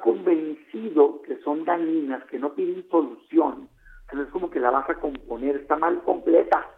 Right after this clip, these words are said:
la reforma eléctrica, ¿para qué pides tú mismo un diálogo de algo dañino?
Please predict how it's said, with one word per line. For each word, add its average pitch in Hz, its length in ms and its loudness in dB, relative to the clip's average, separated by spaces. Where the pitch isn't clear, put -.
la 135 160 2
reforma 143 600 0
eléctrica, 151 520 -4
¿para 131 340 -2
qué 165 80 -2
pides - 420 -4
tú 156 100 -8
mismo 156 280 -8
un 151 100 -10
diálogo 143 380 0
de 123 80 2
algo 139 380 -4
dañino? 131 380 -6